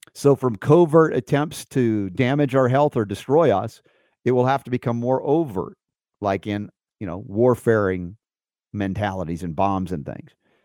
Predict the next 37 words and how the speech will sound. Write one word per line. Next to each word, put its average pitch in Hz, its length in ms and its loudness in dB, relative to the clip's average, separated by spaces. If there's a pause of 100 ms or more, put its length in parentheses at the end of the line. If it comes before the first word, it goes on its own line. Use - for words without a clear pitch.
(460)
And 147 140 4
then 185 120 0
even 247 240 -2
on 240 160 0
the 196 80 0
realm, 175 380 2 (360)
in 170 240 -2
the 170 100 2
realm 165 280 6
of, 135 280 0
of, 156 160 6
of 139 220 4
more 151 220 8
shootings, - 880 -4
whether 143 260 6
there 143 220 6
are 156 200 8
more 156 500 6
or 120 140 6
they're 127 140 0
just 123 200 -4
more 127 180 0
publicized, 135 800 0 (640)
the 139 100 4
reality 156 600 2
is, 127 120 0
I've 139 300 0
discovered 135 560 0
it, - 160 -2 (100)
and 117 160 -8
many 135 240 -2
have, 123 360 -2 (840)
is 127 200 2
that 147 180 2
the 127 80 -6
psychiatric 160 720 2
drugging 113 580 0